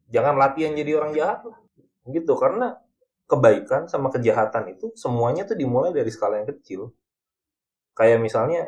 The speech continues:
misalnya gini, ada orang males, dia pengen produktif. Nggak mungkin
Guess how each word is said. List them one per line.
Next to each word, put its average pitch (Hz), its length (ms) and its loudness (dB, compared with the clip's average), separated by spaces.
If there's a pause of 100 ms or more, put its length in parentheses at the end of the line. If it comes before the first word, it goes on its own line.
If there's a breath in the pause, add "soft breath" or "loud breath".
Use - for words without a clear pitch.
misalnya 127 320 4
gini, 123 200 0
ada 104 160 2
orang 135 240 8
males, 123 480 -2
dia 113 120 -8
pengen 123 200 -2
produktif. 110 560 -4 (480)
Nggak 123 200 6
mungkin 135 460 2